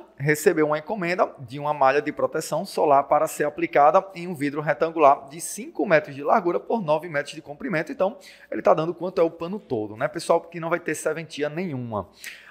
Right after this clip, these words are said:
A medida D em milímetros para que a taxa de cobertura da malha seja de setenta e cinco por cento é. Então, o que é que ele quer, meu aluno? Ele quer essa medidazinha D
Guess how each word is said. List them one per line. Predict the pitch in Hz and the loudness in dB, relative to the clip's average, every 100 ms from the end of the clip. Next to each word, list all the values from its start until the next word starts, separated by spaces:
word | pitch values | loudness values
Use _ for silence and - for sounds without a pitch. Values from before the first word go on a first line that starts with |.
| - | 2
A | 139 | 4
medida | 135 127 170 | 4 6 6
D | 180 180 | 8 2
em | 208 | 0
milímetros | 247 254 175 190 - | -6 -4 -4 -4 2
para | 170 156 | 6 6
que | 165 | 4
a | |
taxa | 156 147 160 190 | 2 2 2 0
de | 160 | -6
cobertura | 156 151 156 147 135 | -4 -2 -2 0 0
da | 123 131 | 2 2
malha | 127 123 | 2 0
seja | 123 131 120 | -2 -6 -8
de | 117 | -6
setenta | 135 - 117 | -8 -8 -10
e | |
cinco | 123 117 - | -12 -12 0
por | 202 | 0
cento | 202 220 262 | 0 -2 6
é. | - - - - - - _ | 6 6 -10 -20 -20 -20 _
Então, | - 233 | 4 6
o | 220 | 6
que | |
é | 226 | 4
que | 208 | 4
ele | 226 | -2
quer, | - 151 | 4 4
meu | 156 | 6
aluno? | 220 160 170 269 - _ | 4 4 0 -8 -16 _
Ele | - 175 | 0 2
quer | 165 | 4
essa | 156 170 | 2 2
medidazinha | 160 135 139 147 147 180 | 0 -6 0 0 0 -4
D | 160 165 | -2 -2